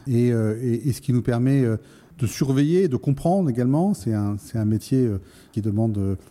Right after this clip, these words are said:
de, de forts investissements, mais également de, de grandes connaissances, euh, de comprendre un peu comment, euh, euh, on peut faire évoluer la croissance d'un cheval, euh, en, en produisant notre, notre propre alimentation.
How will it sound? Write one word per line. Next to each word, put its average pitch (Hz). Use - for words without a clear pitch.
de, 101
de 98
forts 113
investissements, 110
mais 117
également 113
de, 101
de 101
grandes 120
connaissances, 123
euh, 110
de 117
comprendre 143
un 117
peu 147
comment, 139
euh, 113
euh, 113
on 117
peut 120
faire 123
évoluer 117
la 127
croissance 117
d'un 104
cheval, 123
euh, 101
en, 104
en 110
produisant 113
notre, 101
notre 101
propre 107
alimentation. 101